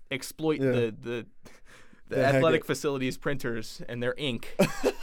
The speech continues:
Speaker 1: Um,
Speaker 2: Do they
Speaker 1: then
Speaker 2: t-,
Speaker 1: yeah.
Speaker 2: do they print color?
Speaker 1: No.
Speaker 2: Ah.
Speaker 1: No, we'll have to use some graphics.
Speaker 2: All right, yeah, we're gonna have to have fun with it. But
Speaker 1: Big and bold.
Speaker 2: Yeah, we were,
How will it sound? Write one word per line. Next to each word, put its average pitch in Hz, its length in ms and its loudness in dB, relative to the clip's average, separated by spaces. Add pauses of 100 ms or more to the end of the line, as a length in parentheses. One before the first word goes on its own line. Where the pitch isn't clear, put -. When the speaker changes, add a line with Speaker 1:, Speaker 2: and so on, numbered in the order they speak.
(400)
Speaker 1:
Um, 117 380 0
Speaker 2:
Do 175 140 4
they 214 120 12
Speaker 1:
then 151 60 8
Speaker 2:
t-, 151 100 0
Speaker 1:
yeah. 160 80 4
Speaker 2:
do - 40 8
they 277 80 8
print 294 240 2
color? 214 480 8
Speaker 1:
No. 113 300 -6 (340)
Speaker 2:
Ah. 175 680 10
Speaker 1:
No, 110 180 -4
we'll 117 180 0
have 123 120 -2
to - 80 -6
use 117 120 -2
some 113 100 -8
graphics. - 480 -8 (300)
Speaker 2:
All 123 60 0
right, 123 360 4
yeah, 120 260 2
we're 120 140 0
gonna 127 120 0
have 117 160 -2
to - 80 -8
have 117 160 -2
fun 123 220 0
with 120 100 0
it. 117 140 -2
But 135 140 4
Speaker 1:
Big - 120 6
and 165 80 -2
bold. 117 480 -2
Speaker 2:
Yeah, 135 160 8
we 135 120 8
were, 143 80 4